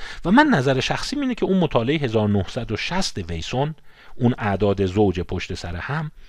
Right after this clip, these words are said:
خیلی، خیلی قشنگتر به نفع کانفرمیشن یا مای ساید بایس هست. و در واقع می‌شه گفت آزمایش طلایی همونه. مردم یه فرضیه تو ذهنشون پیدا می‌کنن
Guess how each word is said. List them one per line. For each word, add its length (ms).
خیلی، 680
خیلی 420
قشنگتر 640
به 100
نفع 600
کانفرمیشن 840
یا 140
مای 220
ساید 320
بایس 380
هست. 360
و 40
در 140
واقع 400
می‌شه 180
گفت 220
آزمایش 540
طلایی 380
همونه. 500
مردم 360
یه 100
فرضیه 440
تو 120
ذهنشون 420
پیدا 320
می‌کنن 440